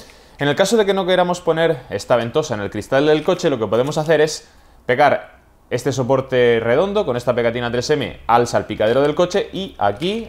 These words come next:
la ventosa. Y el otro soporte que tiene la caja es esta otra pequeña pegatina, este soporte más pequeño. En caso de que no tengamos tanta superficie como para poner este redondo, podemos poner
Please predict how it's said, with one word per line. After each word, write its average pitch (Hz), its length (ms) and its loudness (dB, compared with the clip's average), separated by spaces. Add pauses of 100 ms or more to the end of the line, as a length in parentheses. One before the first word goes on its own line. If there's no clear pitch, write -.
(120)
la 131 240 2
ventosa. 117 600 -2 (600)
Y 208 300 0
el 113 100 2
otro 135 160 0
soporte 143 440 0
que 107 100 -2
tiene 101 420 -4
la 107 200 -2
caja 165 340 0
es - 580 -4 (120)
esta 135 240 -2
otra 170 180 0
pequeña 165 400 -4
pegatina, 156 560 -2 (440)
este - 180 -8
soporte 123 380 -2
más 143 260 0
pequeño. 139 440 -2
En 127 60 -6
caso 139 240 -2
de 120 80 -2
que 117 80 -6
no 117 140 -8
tengamos 120 340 -4
tanta 123 220 -2
superficie 123 500 -4
como 104 180 -2
para 101 320 2
poner 123 200 -2
este 139 240 0
redondo, 160 340 2
podemos 120 320 -2
poner 135 320 -4